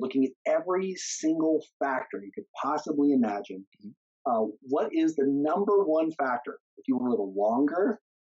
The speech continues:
Speaker 1: happier, healthier life with better brain function,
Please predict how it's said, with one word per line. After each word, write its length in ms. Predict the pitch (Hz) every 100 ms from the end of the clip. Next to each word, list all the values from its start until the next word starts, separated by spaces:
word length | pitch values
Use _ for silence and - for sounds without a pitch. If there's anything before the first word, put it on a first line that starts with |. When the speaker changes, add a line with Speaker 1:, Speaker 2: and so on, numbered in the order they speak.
| _ _ -
Speaker 1:
happier, 840 | - 135 - 202 185 190 196 214 - _ -
healthier 440 | 139 175 214 214
life 420 | 190 151 120 117 123 _ _ -
with 140 | 113 - 117
better 280 | - 202 226
brain 300 | 220 247 240
function, 500 | - 233 220 226 226